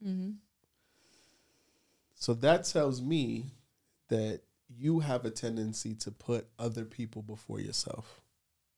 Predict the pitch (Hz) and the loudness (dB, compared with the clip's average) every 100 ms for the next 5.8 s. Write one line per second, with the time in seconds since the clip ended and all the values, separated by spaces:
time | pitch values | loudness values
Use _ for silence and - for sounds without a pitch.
0 | _ 104 107 107 - - - 214 - _ | _ -2 0 0 -4 -18 -18 -18 -20 _
1 | - 117 139 143 160 156 139 127 123 120 | -4 2 2 4 2 2 4 6 6 6
2 | - 135 123 139 - 151 139 123 - 135 | 2 -2 0 0 0 0 0 0 0 0
3 | 139 - 117 113 117 113 113 113 - _ | 0 -2 -2 -2 -4 -4 -4 -8 -14 _
4 | _ - 127 127 - - - _ _ _ | _ 0 0 0 -2 -4 -6 _ _ _
5 | - 127 120 - 165 185 202 226 | -2 0 0 0 2 4 4 0